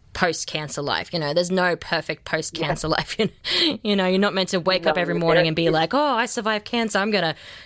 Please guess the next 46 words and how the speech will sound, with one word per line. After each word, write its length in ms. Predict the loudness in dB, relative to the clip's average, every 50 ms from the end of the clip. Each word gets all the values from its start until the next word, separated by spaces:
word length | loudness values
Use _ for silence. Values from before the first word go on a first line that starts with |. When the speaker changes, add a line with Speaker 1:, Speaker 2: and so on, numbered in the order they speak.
| -6 -2
Speaker 1:
jump 240 | 0 0 0 0 0
out 100 | 0 0
of 60 | 2
an 80 | 2
airplane 500 | 2 4 2 2 0 0 0 0 0 0
today," 300 | -2 -2 -2 0 0 0
or, 100 | 0 2
"I'm 140 | 2 2 2
gonna 220 | 2 2 2 2 0
do 180 | 0 0 2
this 200 | 2 0 -2 -2
big, 220 | -2 -2 -2 -2 -2
amazing 380 | -4 -2 -2 -2 -2 -2 -2
thing 160 | -2 0 0
Speaker 2:
<laughs> 40 | 2
Speaker 1:
today." 360 | 2 2 2 0 0 -2 -4
Like, 320 | -4 -2 -2 -2 -4 -6 -10 -16 -10
you're 240 | -4 0 0 0 0
human, 540 | -2 0 0 2 2 4 2 0 0 0
you're 100 | 0 0
gonna 160 | 2 2 2 0
have 140 | -2 -2
days, 260 | 0 -2 -2 -2 -2 -4
you're 80 | -4
gonna 200 | -2 -2 -2 -2 -4 -4
just 180 | -2 -2 0 0
wanna 120 | -2 -2
stay 340 | 0 -2 0 0 0 2 2
in 100 | 2 2
bed 340 | 2 2 2 2 0 -2 -2
Speaker 2:
Yeah. 80 | -6 -14 -18 -18 -20 -20 -20 -20 -12 -2
Speaker 1:
and 180 | 0 0 2 2
just 400 | 2 0 0 0 -2 -4 -6 -10 _ _ _ -6
watch 320 | -2 0 0 0 0 0 -2
Speaker 2:
Yeah. 120 | -2 -2
Speaker 1:
movies 260 | 0 0 0 -2 -2
and 180 | -2 -4 -2 0
just 480 | 0 0 0 0 -2 0 -2 -2 -2
feel 160 | 0 0 0 0
sad, 440 | 0 0 0 0 0 0 0 -2
and 120 | -2 -2 -2
that's 240 | -2 -2 -4 -4 -2
normal 480 | -2 0 0 2 2 2 2 2 0
and 160 | 0 -2 -2
that's 300 | -2 -4 -4 -4 -6 -4 -4
okay. 680 | -4 -6 -6 -6 -6 -4 -2 0 0 0 -2 -4 -6